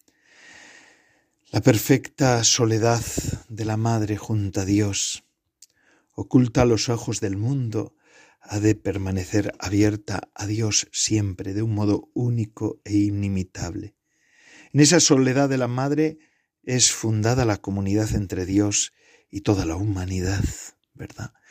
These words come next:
En la forma de la comunidad de madre y niño, hombre y, hombre y, y mujer, pero también hombre y hombre, ¿no? Quiero decir, humano y humano,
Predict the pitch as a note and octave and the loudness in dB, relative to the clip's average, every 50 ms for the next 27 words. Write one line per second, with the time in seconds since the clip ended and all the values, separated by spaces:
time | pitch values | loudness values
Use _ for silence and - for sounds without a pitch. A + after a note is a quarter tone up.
0 | - - - - - _ _ _ - G2 F#2+ F#2+ - A2+ A2+ A2 A2 G#2+ G#2 G2+ | -20 -20 -20 -20 -20 _ _ _ -4 -2 -2 0 2 4 4 4 4 2 2 2
1 | G2 F#2+ F#2+ F#2+ - G2+ G2 G2+ G2+ G2+ G2+ G#2 G2+ G2 F#2 F#2 G2 G#2 G#2 G2 | 2 0 0 -2 -2 -4 -4 -2 0 0 2 2 0 0 -2 -2 -2 -2 -2 -4
2 | F#2 F#2+ F2+ F#2 F#2+ F#2+ F#2 F#2 F#2+ G2 F#2+ G#2+ - _ _ _ _ _ _ _ | -4 -6 -6 -4 -4 -4 -4 -4 -6 -6 -8 -10 -14 _ _ _ _ _ _ _
3 | _ - - A2 G#2+ G2+ F#2 F2+ F#2 G2+ G2 F#2+ G#2 A2+ _ _ _ _ _ _ | _ -6 -2 0 0 0 0 -4 -6 -8 -10 -10 -14 -16 _ _ _ _ _ _
4 | _ _ _ _ _ - G2+ G2+ G#2+ G#2 A2 - _ _ _ _ _ _ _ _ | _ _ _ _ _ -8 -4 -2 -2 -2 -2 -6 _ _ _ _ _ _ _ _
5 | _ _ _ _ _ _ _ - G2+ G2+ G2+ G2+ F#2 F#2 F#2 F#2+ F#2+ E2 - - | _ _ _ _ _ _ _ -8 -4 -2 -2 0 0 2 2 2 2 0 -2 -4
6 | - G2+ G2 - - - F#2+ F2+ - F2+ G2 F#2+ F2+ - - C3+ C3+ A#2+ - - | -4 -4 -2 -2 -4 -4 -6 -4 -4 -2 -2 -2 -2 -2 0 0 0 0 -2 -6
7 | - - A2+ G2+ G2+ - G2 G2 G#2+ A2 G#2 G2+ G2 G2+ F#2+ F2+ F2 F2+ B2 D#3 | -14 -8 -6 -6 -4 -4 -4 -2 -2 -2 -2 -2 -4 -4 -2 -2 2 2 2 2
8 | C#3 F#2+ F2+ F2 F2+ G2 G#2 - - F2+ F#2 F#2 - G2+ - - - - - - | 2 0 -4 -6 -6 -6 -8 -10 -10 -10 -8 -4 -4 -6 -6 -6 -18 -20 -20 -20
9 | _ _ - G#2+ G#2+ G#2+ G#2+ G#2+ G2+ F#2 E2+ G2 F2+ G2 F#2+ F2 E2+ D#2+ E2+ | _ _ -2 0 2 2 2 2 2 2 2 0 0 0 -4 -4 -8 -12 -16